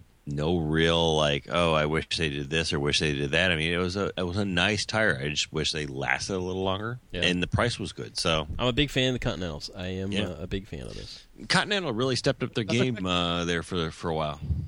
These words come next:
Speaker 1: So.
Speaker 3: So I'm gonna be in the market for tires here in about another couple months, so I might have to add those to the list.
Speaker 2: Well, I checked the price, D B, on the seventeens for the Michelin Pilot Supersports and see, because, um,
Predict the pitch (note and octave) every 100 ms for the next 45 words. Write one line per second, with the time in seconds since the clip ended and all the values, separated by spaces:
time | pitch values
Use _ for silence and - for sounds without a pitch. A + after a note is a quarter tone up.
0 | - - E2 D#2+ _ - - - - -
1 | - - D#3 E3+ C#3 F3+ F#3+ F3 F3 D#3
2 | D#3 F3 C#3 - D#3 C#3+ A#2 A2 G#2+ G#2
3 | G#2+ A#2 A#2+ A2 - C3 A#2+ B2+ G#2 -
4 | G2+ A2+ - _ - _ C3 C3+ B2+ B2
5 | A#2+ A2+ B2+ A#2+ - A2+ G2+ C3 A2 -
6 | B2+ D3+ - B3+ - E4 - G3 B3 -
7 | C3 C3 D3 E3+ F3 D3+ D3+ E3 F3+ G3+
8 | A#2+ G#2+ - A#2+ A2+ A#2+ A2+ G#2 G#2+ E2+
9 | C3 D#3 - F2 - - - - - G#2
10 | - A#2 F2 - A#2 A#2 G2+ - - -
11 | A2 G2+ G2 F#2+